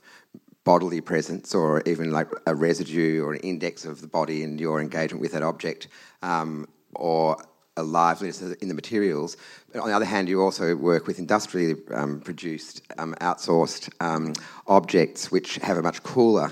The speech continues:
kind of process. And, um, I, I wonder how you would describe that process. Like, there is this drama, I think, or tension between the sort of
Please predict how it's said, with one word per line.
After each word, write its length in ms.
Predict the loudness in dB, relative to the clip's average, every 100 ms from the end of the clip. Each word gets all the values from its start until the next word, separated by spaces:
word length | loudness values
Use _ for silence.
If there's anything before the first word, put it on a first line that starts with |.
| -6
kind 240 | -6 -4 -2
of 180 | -4
process. 640 | 0 2 2 0 -4 -6 -10 -4
And, 360 | -2 -2 -2
um, 240 | 0 0 0 -10 -20 -18 -18 -12
I, 80 | -12 _ 2
I 40 |
wonder 260 | 4 4 2 0
how 100 | 2
you 320 | 2 2 -2
would 80 | -6
describe 280 | -4 2 4
that 120 | 4 0
process. 320 | 0 0 0
Like, 160 | -2
there 160 | 2 2
is 120 | 2
this 140 | 0 -10
drama, 460 | 2 8 8 8
I 100 | 4
think, 200 | 2 -2
or 80 | -2
tension 340 | 0 0 0
between 400 | -2 0 2 2
the 60 | 0
sort 180 | -4 -6
of 140 | -6